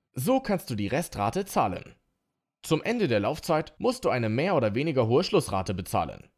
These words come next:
Folgende Möglichkeiten hast du dafür. Erstens, du zahlst die Schlussrate aus Ersparnissen oder einer größeren Geldeinnahme.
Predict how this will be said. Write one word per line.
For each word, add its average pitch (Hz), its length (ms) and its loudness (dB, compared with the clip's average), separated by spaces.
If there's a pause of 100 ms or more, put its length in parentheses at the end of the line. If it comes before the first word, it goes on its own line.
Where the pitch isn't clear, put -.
(200)
Folgende 220 400 0
Möglichkeiten 101 680 0
hast 98 160 -4
du 98 60 -4
dafür. - 400 -6 (560)
Erstens, - 580 -4 (300)
du 104 100 -4
zahlst 185 380 -4
die 123 80 0
Schlussrate 127 600 0
aus 104 160 2
Ersparnissen 151 840 -2
oder 226 320 4
einer 101 220 -4
größeren 196 520 0
Geldeinnahme. 104 580 2